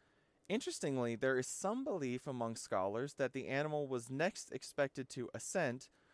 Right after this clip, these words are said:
or at least appear to assent, before being sacrificed.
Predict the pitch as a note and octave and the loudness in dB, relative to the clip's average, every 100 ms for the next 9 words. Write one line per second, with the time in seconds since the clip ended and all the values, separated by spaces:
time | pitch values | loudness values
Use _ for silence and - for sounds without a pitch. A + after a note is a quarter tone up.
0 | _ _ - C3+ C#3 B2 C3 B2+ - A#2 | _ _ 2 6 6 6 0 -2 -4 -8
1 | - G#3+ C4+ - - - A#2+ G#2+ A#2+ - | -4 -4 -4 -4 -6 -4 -2 -2 -4 -10
2 | A#2 B2 - C3+ B2 A#2 A2+ A2 - F3 | -8 -8 -4 0 2 2 -2 -4 -2 -4
3 | E3 A2 - - - - | -2 -4 -4 -6 -10 -16